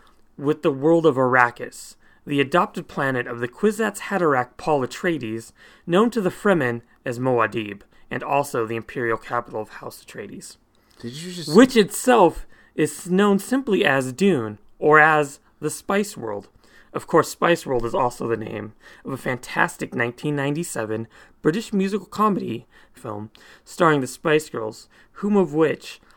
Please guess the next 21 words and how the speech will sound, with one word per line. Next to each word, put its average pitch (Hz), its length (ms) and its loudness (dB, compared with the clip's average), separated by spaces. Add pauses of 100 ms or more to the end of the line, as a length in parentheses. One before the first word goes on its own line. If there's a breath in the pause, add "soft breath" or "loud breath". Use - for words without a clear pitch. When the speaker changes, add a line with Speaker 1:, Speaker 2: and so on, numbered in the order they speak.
(160 soft breath)
Speaker 1:
also 190 340 0
have 127 200 -2
a 131 60 -2
Ginger 123 340 -2
member, 143 520 0 (460 soft breath)
Jerry 139 360 2
Halliwell, 104 520 -4 (140)
A 117 140 -2
K 120 260 -4
A 120 40 -4
Ginger 107 280 -10
Spice. - 540 -10 (140)
Speaker 2:
What 120 120 -12
is - 140 -12
happening 98 480 -8
right 87 200 -10
now? 90 300 -12
Speaker 1:
His - 240 -6
father, 143 600 4
Brendol 151 440 4
Hux, - 440 -10